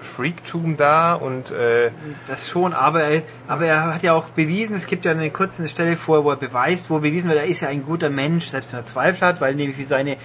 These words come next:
Speaker 2: komischen Kumpel mit ihrem Pickup-Truck kommen und ihn abholen wollen,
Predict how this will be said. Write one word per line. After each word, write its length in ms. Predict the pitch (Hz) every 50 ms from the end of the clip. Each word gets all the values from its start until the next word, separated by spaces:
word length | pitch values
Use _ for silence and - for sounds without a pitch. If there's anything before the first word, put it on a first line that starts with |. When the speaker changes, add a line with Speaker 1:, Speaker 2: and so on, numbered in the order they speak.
| - - - - - -
Speaker 2:
komischen 380 | - 160 160 156 151 156 147
Kumpel 260 | - - 190 190 196
mit 180 | 180 165 156 156
ihrem 220 | 160 143 139 139
Pickup-Truck 640 | 135 - 196 190 202 180 175 - - - 175 170 -
kommen 240 | - - 170 165 165
und 160 | 156 147 139
ihn 120 | 143 143 160
abholen 500 | 185 196 - - 147 139 139 139 135 123
wollen, 340 | 120 120 135 147 180 185